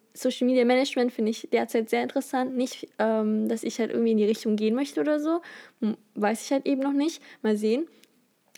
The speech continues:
Aber derzeit für mich in meinem Alter so jung und mit den Erfahrungen, die ich halt eben noch habe, weil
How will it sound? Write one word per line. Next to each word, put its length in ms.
Aber 160
derzeit 480
für 140
mich 280
in 120
meinem 260
Alter 640
so 400
jung 400
und 140
mit 220
den 120
Erfahrungen, 400
die 60
ich 100
halt 120
eben 180
noch 160
habe, 320
weil 300